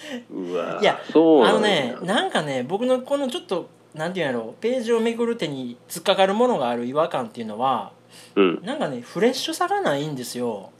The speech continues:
Speaker 1: おう。
Speaker 2: 前回収録した時も、まあ、あなたの方が読み進めてて、
Speaker 1: うん。
Speaker 2: あのー、まあ、結構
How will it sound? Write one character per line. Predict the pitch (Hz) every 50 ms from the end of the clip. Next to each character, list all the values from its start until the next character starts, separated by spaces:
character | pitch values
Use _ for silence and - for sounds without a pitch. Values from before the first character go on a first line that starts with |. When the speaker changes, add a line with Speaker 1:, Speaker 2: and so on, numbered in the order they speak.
| _ _ _ _ _ _ _ _ _ _ _ - - _ _ _ _ _ _ _ - _ - - -
Speaker 1:
お | 107 135 147 110
う。 | 80 - - - - 185
Speaker 2:
前 | 180 262 311 269
回 | 208 180 156 147 143 139 160 170 180 190 - _ _ -
収 | - 190 175
録 | 170 170 175
し | 175
た | 175
時 | 151 147 147 202
も、 | 190 160 147
ま | 147 151
あ、 | 139
あ | 139
な | 156
た | 147 147 135
の | 131
方 | 131
が | 123
読 | 120 123 123
み | 123
進 | 123 - 147 131 160
め | 147 147 147
て | 151 165 156
て、 | 156 185 190 160 117 98 - - _ _ _ _ _ _ _ -
Speaker 1:
う | 110
ん。 | 104 95 85 73 - - - _ -
Speaker 2:
あ | - 127 123
の | 123 123
ー、 | 120 120 120 120 117 117 117 117 117 120 117 117 113 113 113 113 - - - _ _ _ _ _ - _ _ _ _ _
ま | - 190
あ、 | 185
結 | - 240 233
構 | - 165 139 131